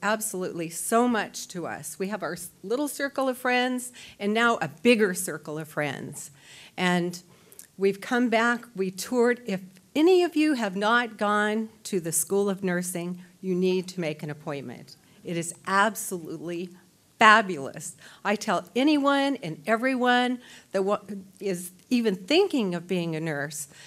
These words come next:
to come and see that facility. It is absolutely state of the art, the best, I think, in the whole world. <laughs> And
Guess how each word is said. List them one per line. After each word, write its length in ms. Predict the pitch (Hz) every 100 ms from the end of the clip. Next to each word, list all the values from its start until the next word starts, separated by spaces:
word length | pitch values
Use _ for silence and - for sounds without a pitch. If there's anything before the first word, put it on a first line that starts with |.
| - -
to 120 | 190
come 440 | 190 254 254 262 254
and 180 | 185 185
see 240 | - 196
that 200 | 180 151
facility. 520 | - - 160 156 147
It 220 | - 175 175
is 340 | 175 175 - _ -
absolutely 720 | 180 190 185 - 156 143 156 147
state 340 | - 190 175
of 80 | 160
the 140 | 160
art, 240 | 151 147 -
the 60 | 156
best, 420 | 180 175 180 - - - - -
I 80 |
think, 220 | 220 359 311
in 60 |
the 80 | 180
whole 200 | 190 165
world. 440 | 147 - - - _ _ - - -
<laughs> 1600 | 285 - 427 277 - 294 - 339 285 339 254 294 220 269 - 359 - - - - - - -
And 460 | 208 226 233 240